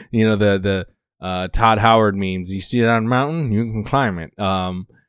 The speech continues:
you know, not necessarily that, um, because there's always limitations in these types of games. But speaking of Fallout, we did have a Fallout-esque game come out recently called The Outer Worlds.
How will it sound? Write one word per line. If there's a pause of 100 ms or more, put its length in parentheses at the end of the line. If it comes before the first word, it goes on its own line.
(260)
you
know, (840)
not
necessarily
that,
um,
because
there's
always
limitations
in
these
types
of
games. (520)
But (180)
speaking
of
Fallout,
we
did
have
a
Fallout-esque (460)
game
come
out
recently
called
The
Outer
Worlds.